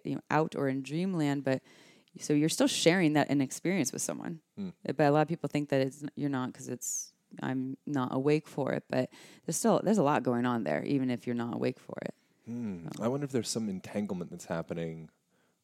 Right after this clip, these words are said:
Speaker 2: from a, like, a s-, s-, neurological perspective as well when your,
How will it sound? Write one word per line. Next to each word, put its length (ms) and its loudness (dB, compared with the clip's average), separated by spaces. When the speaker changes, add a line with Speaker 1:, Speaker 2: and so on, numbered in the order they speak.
Speaker 2:
from 440 -6
a, 460 -6
like, 160 -10
a 140 -6
s-, 240 -10
s-, 160 -20
neurological 680 0
perspective 520 -10
as 100 -10
well 220 0
when 120 -8
your, 120 -10